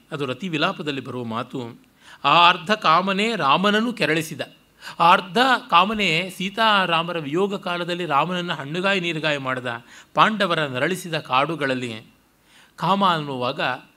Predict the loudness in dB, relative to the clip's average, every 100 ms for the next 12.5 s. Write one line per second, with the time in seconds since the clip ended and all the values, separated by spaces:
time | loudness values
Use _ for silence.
0 | _ _ _ _ _ -8 -4 -4 -4 -2
1 | -2 -4 -2 2 2 2 0 0 -2 -6
2 | -6 -6 -4 -4 -4 -6 -6 -6 -6 -6
3 | -4 -6 -8 -6 -4 -4 -2 0 2 2
4 | 2 -4 -4 -6 -8 -6 -8 -8 -6 -4
5 | -6 -8 -8 -6 -8 -8 0 2 2 -4
6 | -10 -10 -8 -4 -4 -4 -8 -10 -14 _
7 | _ _ -20 -10 0 2 4 4 2 0
8 | -4 -6 -6 -6 -6 -6 -8 -6 -6 -6
9 | -10 -16 -8 -6 -6 -8 -8 -8 -6 -6
10 | -4 -8 -2 0 0 -4 -18 _ _ _
11 | _ _ _ _ _ -2 -2 -6 -6 -4
12 | -4 -4 -2 -2 0